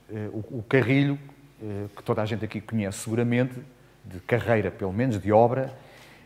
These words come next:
eh, o Carrilho tem uma avença com o Diário Notícias. E o que é que ele faz para o Diário Notícias? Faz isto. Mas ele desenha os bonecos inteiros,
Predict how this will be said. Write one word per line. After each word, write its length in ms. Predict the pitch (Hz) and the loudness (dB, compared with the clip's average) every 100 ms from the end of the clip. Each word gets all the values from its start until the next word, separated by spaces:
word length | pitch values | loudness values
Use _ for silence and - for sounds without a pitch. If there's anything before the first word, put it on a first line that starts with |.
| - | -8
eh, 260 | 131 127 120 113 - - - - | -2 0 0 -2 -14 -20 -20 -10
o 280 | 113 113 113 | -6 -4 -4
Carrilho 300 | - 117 127 | -2 2 2
tem 120 | 123 | 4
uma 160 | 139 143 | 4 4
avença 380 | 135 139 139 143 | 2 0 0 -4
com 120 | 151 | -2
o 20 | |
Diário 240 | 139 139 143 | 2 2 2
Notícias. 680 | 139 107 - - - - - _ _ - - - - _ - - - _ | -2 -6 -8 -14 -16 -20 -20 _ _ -20 -20 -20 -20 _ -20 -20 -20 _
E 100 | 127 | -2
o 40 | 147 | 2
que 100 | 196 | 4
é 20 | |
que 100 | - | 4
ele 80 | 139 | 4
faz 260 | - 143 | 4 4
para 160 | - 131 | 4 4
o 40 | |
Diário 220 | 113 107 98 | 4 2 0
Notícias? 420 | - - - - - - - | -10 -16 -18 -20 -20 -20 -4
Faz 240 | 110 113 | 0 2
isto. 280 | 123 113 - - - - _ _ _ _ _ _ - - - - _ - | 0 -4 -10 -20 -20 -20 _ _ _ _ _ _ -20 -20 -20 -20 _ 0
Mas 160 | 139 151 | 6 8
ele 100 | 175 | 8
desenha 300 | 143 196 196 | 10 8 8
os 80 | |
bonecos 300 | 160 175 165 | 6 2 2
inteiros, 520 | 185 165 135 127 - | 0 6 6 6 0